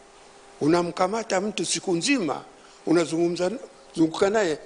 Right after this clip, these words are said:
kisha unamwachia bila kumchaji. Sijui ni sheria gani inatumika hii.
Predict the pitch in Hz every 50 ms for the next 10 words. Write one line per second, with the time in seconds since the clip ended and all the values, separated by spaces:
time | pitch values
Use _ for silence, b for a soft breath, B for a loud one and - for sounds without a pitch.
0 | - - - - 226 - - 190 170 156 147 139 139 - 175 151 120 135 131 113
1 | - - 120 - - 127 - - - - - - - - - - - - - -
2 | - - - - - - - - - - - - - - - - - - 160 143
3 | 170 202 185 151 - 165 151 165 165 160 160 139 123 117 104 - - - - 120
4 | - -